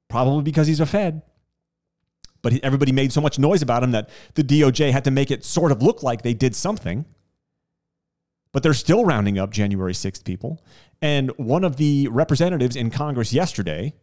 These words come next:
at this hearing where Merrick Garland made a complete ass of himself. I mean, this guy's a clown, too. Everybody in this administration. I mean, think about it. You have Biden, you have Kamala Harris,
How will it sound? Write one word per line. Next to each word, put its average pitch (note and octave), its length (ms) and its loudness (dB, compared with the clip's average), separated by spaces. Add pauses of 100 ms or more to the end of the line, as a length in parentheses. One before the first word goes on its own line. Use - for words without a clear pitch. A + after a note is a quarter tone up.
(160)
at A2+ 140 -4
this A2 160 -2
hearing A2 480 -4
where F2+ 200 -4
Merrick F#2+ 340 -4
Garland F#2+ 420 -2
made F#2+ 140 -4
a - 160 -10 (300)
complete C3 400 0
ass G#2+ 280 -2
of D2+ 80 -14
himself. - 420 -12
I A2+ 40 -6
mean, C#3 80 -2
this C#3 120 -2
guy's G2 160 -6
a F#2+ 40 -10
clown, E2+ 480 -8
too. E2+ 260 -8 (420)
Everybody G#3+ 380 0
in G3 100 4
this G#2+ 180 -2
administration. G#2+ 560 -4 (400)
I C3+ 40 -10
mean, C#3 120 2
think G3 140 0
about F2+ 200 -2
it. - 20 -6
You G#2 80 -4
have F#2+ 160 -6
Biden, C#3+ 460 0 (340)
you B2+ 120 2
have G2+ 260 -2
Kamala E3 340 -2
Harris, F#2+ 500 -6